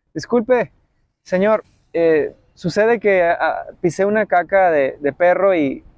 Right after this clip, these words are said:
tengo una cita ahorita en Plaza Silla con una muchacha y no sé si me puede ayudar a, a prestarme su manguera para limpiar mi zapato". Haz de cuenta,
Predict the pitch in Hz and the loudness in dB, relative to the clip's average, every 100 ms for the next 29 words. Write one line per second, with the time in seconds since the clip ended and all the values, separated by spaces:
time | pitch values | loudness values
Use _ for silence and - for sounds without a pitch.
0 | _ - 185 202 196 151 190 190 190 170 | _ -4 0 0 0 0 -2 0 0 0
1 | 175 185 160 165 170 165 180 180 165 160 | 0 -2 -2 -2 -2 -2 -2 -2 -2 -4
2 | 175 170 - 165 - 190 156 127 _ - | -4 -6 -2 -2 0 0 0 -2 _ -12
3 | 175 175 214 214 180 185 190 180 175 185 | -4 -2 0 0 0 2 2 2 2 2
4 | 160 - _ _ _ - 151 139 135 - | -2 -8 _ _ _ -6 -2 -2 -2 -4
5 | 143 175 175 180 165 151 147 147 165 170 | -2 -2 -2 -2 -2 -2 -2 0 0 0
6 | 160 147 139 135 143 156 143 139 160 160 | 0 0 -2 -2 -2 -2 -6 -4 -2 -4
7 | 135 - _ _ _ _ _ _ _ _ | -6 -20 _ _ _ _ _ _ _ _
8 | _ _ _ _ _ - 240 320 294 254 | _ _ _ _ _ 0 2 2 2 2
9 | 208 170 147 | 0 -4 -6